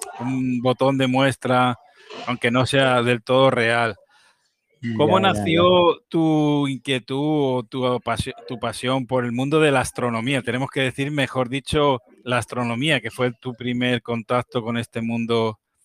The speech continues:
Speaker 1: de, del espacio,
Speaker 2: Pues
Speaker 1: de, de los astros y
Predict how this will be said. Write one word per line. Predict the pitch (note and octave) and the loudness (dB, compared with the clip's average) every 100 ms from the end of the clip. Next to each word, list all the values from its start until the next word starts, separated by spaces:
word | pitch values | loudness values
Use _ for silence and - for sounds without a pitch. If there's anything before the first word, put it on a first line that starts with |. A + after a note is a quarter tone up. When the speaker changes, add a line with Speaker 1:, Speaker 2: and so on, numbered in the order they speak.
| _ _ - | _ _ -14
Speaker 1:
de, | G#2 A2+ A2+ | -2 0 2
del | A2 G#2 | 0 -4
espacio, | - B2 C3+ B2 A#2 A#2 A#2+ A#2 | -2 2 4 4 2 0 0 0
Speaker 2:
Pues | A#2 A2+ | -2 -2
Speaker 1:
de, | A2+ A2 A2 | -2 -2 -4
de | G#2 | -6
los | A2+ G#2+ | -6 -2
astros | A#2+ B2+ - A#2+ A#2+ A#2+ A2+ - | 0 0 -2 -2 0 0 -2 -4
y | G#2+ G#2+ G#2 | -6 -6 -8